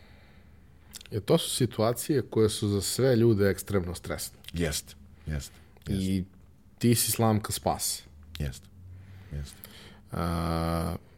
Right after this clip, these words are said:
Speaker 1: ako sam te dobro razumeo, ne kaješ se i misliš da je ovaj put nešto što nije baš jednostavno, ali što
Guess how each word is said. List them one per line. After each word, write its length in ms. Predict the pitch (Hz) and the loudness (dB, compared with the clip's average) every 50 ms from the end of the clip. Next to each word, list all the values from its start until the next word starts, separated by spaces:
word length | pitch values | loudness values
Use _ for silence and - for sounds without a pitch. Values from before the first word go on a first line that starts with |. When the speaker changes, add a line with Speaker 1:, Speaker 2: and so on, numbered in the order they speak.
| - - - - - | -20 -20 -20 -10 -6
Speaker 1:
ako 300 | - - 185 - - - | -4 -4 -4 -4 -6 -8
sam 200 | - - 90 92 | -6 -6 -6 -6
te 160 | - - 90 | -8 -10 -8
dobro 340 | 95 98 98 95 95 95 90 | -4 -2 -2 -2 -2 -4 -4
razumeo, 640 | - 90 92 92 95 98 104 110 107 104 95 90 - - - - | -6 -6 -6 -4 -2 0 0 0 2 0 0 -2 -4 -8 -12 -10
ne 220 | - 92 92 92 92 | -6 -4 -2 -2 -4
kaješ 460 | - - - 143 139 127 123 - - | -4 0 2 4 4 4 4 2 -2
se 280 | - - - 113 107 - | -4 -2 -2 0 0 0
i 100 | 98 98 | 0 0
misliš 380 | 95 101 104 101 - - 98 92 | 2 2 2 2 0 -2 -4 -2
da 340 | 95 101 98 98 98 92 - - - - - - - - - - - - | 0 0 0 0 0 -2 -6 -8 -14 -20 -20 -20 -20 -20 -20 -16 -6 0
je 220 | 104 101 101 98 95 - - - - - - - - - - - - - - - - - - - - - | 4 4 4 4 2 -2 -8 -20 -20 -20 -20 -20 -20 -20 -20 -20 -20 -20 -20 -20 -20 -20 -20 -20 -4 2
ovaj 300 | 107 107 110 110 107 98 | 4 6 6 8 6 4
put 680 | - - - - 135 143 147 127 - - - - - - - - - - - - - - - - - | 2 0 -2 2 2 4 4 2 0 -4 -12 -16 -16 -14 -14 -14 -16 -18 -20 -20 -20 -20 -20 -10 -4
nešto 600 | 101 104 104 107 104 101 - - - - 110 98 | 0 2 4 4 4 4 2 -2 -4 -2 -4 -2
što 960 | - - - - - - - - - 107 101 98 95 95 92 92 92 87 85 - - - - - - - - | -2 -4 -10 -14 -18 -20 -16 -4 0 2 4 4 4 4 4 2 2 0 -2 -6 -12 -20 -20 -20 -20 -20 -14
nije 300 | - 110 101 104 104 95 | -10 -6 -4 -2 0 0
baš 320 | 90 87 87 85 - - - | 0 0 -2 -4 -4 -4 -2
jednostavno, 760 | 98 113 143 156 165 151 - - - - - 127 127 123 113 | -2 -2 0 -2 -4 -6 -6 -8 -10 -6 -4 -2 -2 0 0
ali 200 | 110 107 107 101 | 0 2 0 0
što 340 | 104 - - - - 104 98 | -2 -4 -6 -2 -2 -2 -2